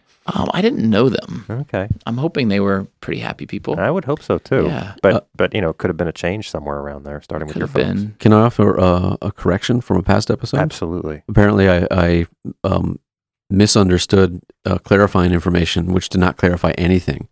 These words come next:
Speaker 2: Mm-hmm.
Speaker 3: But this goes back to the triumvirate of people from, people who are department heads and went to Stanford and are from Wisconsin, because it, Josh is,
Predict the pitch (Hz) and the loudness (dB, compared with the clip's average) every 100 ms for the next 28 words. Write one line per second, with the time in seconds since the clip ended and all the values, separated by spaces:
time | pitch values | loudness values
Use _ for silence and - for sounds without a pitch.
0 | _ 98 78 - _ 98 90 95 101 90 | _ -14 -14 -20 _ 2 4 2 4 4
1 | 92 90 - 92 90 87 85 87 _ _ | 2 2 2 2 4 4 2 0 _ _
2 | - - 90 92 90 87 - 92 87 87 | -2 2 4 4 4 2 2 2 2 2
3 | 87 _ _ _ _ - 107 95 104 95 | -2 _ _ _ _ 0 2 4 4 2
4 | - - 90 87 90 92 _ _ - 113 | 0 2 4 4 0 -4 _ _ 0 2
5 | 113 101 92 85 - 135 139 127 139 135 | 4 6 4 2 -2 0 0 2 2 2
6 | - - _ - 90 90 87 92 - 95 | -4 -8 _ -4 2 2 2 0 0 2
7 | 104 113 113 117 _ _ _ - 95 92 | 4 2 0 -2 _ _ _ 0 4 4
8 | - 95 87 90 - - 143 131 82 87 | 4 2 2 0 0 2 2 2 -2 -2
9 | 92 90 92 - _ _ _ _ _ - | 2 2 0 -4 _ _ _ _ _ 4
10 | 110 - 90 | 4 4 -2